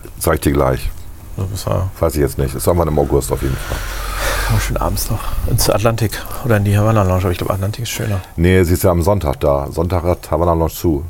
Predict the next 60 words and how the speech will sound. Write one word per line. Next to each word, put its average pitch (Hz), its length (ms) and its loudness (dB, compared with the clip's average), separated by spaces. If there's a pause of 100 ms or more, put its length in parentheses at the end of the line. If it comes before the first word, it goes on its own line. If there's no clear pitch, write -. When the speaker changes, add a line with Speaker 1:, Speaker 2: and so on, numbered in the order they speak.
Speaker 1:
Sonst 80 140 -4
würde 85 160 2
ich 80 60 0
auch 82 100 0
sagen, 76 240 2
Havanna 85 260 2
Lounge 87 200 4
Speaker 2:
Atlantik 113 340 -2 (160)
kann 113 160 -4
sie 117 60 -4
Speaker 1:
hatte 95 120 4
ich 92 80 2
auch 95 40 4
Speaker 2:
rauchen. 87 120 0
Speaker 1:
schon, 90 240 2
hatte 92 120 4
ich 90 80 0
schon 90 160 0
gesagt. 87 420 0
Und 85 220 2
da 85 100 4
hat 85 120 -2
sie 87 120 0
gesagt, 85 420 2
äh, 85 300 2
sie 78 160 -2
sch-, - 140 -8 (760)
das 76 140 -6
ist 82 100 0
so 87 40 2
ein 82 100 2
Altherrenclub. 82 680 2
Und 73 60 0
ich 76 100 0
sag, 73 160 0
"Jo." 92 240 4 (520)
Was - 120 -6
natürlich 69 280 0
nicht 65 120 -4
stimmt, 80 340 2
aber 65 240 2
Speaker 2:
Stimmt 82 140 2
Speaker 1:
überwiegend 71 160 4
Speaker 2:
überhaupt - 200 0
Speaker 1:
schon. 78 260 2
Speaker 2:
nicht, - 100 -2 (200)
ja. 69 100 -2
Speaker 1:
Ne? 67 40 -2 (540)
Und, 80 480 0
äh, 76 300 4
da 76 100 0
sagte 76 240 0
sie, 69 140 2
"Ja, 76 120 6
sie 69 100 0
mischt 69 200 -2
gerne 73 240 2
Altherrenclubs - 560 -2
auf." - 240 -2
Okay, - 300 -4